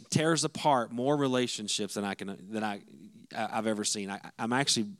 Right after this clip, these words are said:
it's, it's bizarre. If you, and we're all really honest, it's bizarre how often people lie. Just don't tell the truth. It's like, if we just started with just telling the truth, it's amazing how many things would be okay. But here's what I've learned.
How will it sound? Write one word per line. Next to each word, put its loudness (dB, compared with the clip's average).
it's, 2
it's 0
bizarre. 6
If -2
you, -4
and -2
we're 2
all 6
really 8
honest, 0
it's 0
bizarre 6
how 4
often 2
people 0
lie. -4
Just 4
don't 6
tell 4
the -4
truth. -2
It's -2
like, -2
if -6
we 10
just 8
started 8
with 4
just -6
telling 4
the -2
truth, 2
it's 4
amazing 6
how 0
many 0
things 0
would -2
be 2
okay. -2
But 2
here's 8
what 8
I've 6
learned. 2